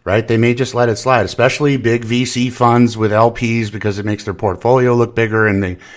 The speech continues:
they don't care if they lose money. They counted that into their risk management anyway, right? So the,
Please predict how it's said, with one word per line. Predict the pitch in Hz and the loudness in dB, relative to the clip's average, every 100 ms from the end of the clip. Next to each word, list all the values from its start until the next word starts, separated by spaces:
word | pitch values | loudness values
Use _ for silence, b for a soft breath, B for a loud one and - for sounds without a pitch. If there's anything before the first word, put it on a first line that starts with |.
| B B | B B
they | 127 | 0
don't | 147 | 2
care | 135 127 | 4 2
if | 123 | 2
they | 113 | 0
lose | 113 120 107 | 2 2 2
money. | 110 110 110 | 2 2 2
They | 107 | 0
counted | 101 - 120 117 | -4 -2 0 2
that | 110 107 | 0 2
into | 104 | 0
their | 98 98 | 0 0
risk | 104 104 | -2 -2
management | 104 101 95 98 98 | -2 -2 -2 -2 -2
anyway, | 90 85 78 | -2 -2 -4
right? | 80 98 101 | -2 -2 0
So | 107 | 0
the, | 101 | -2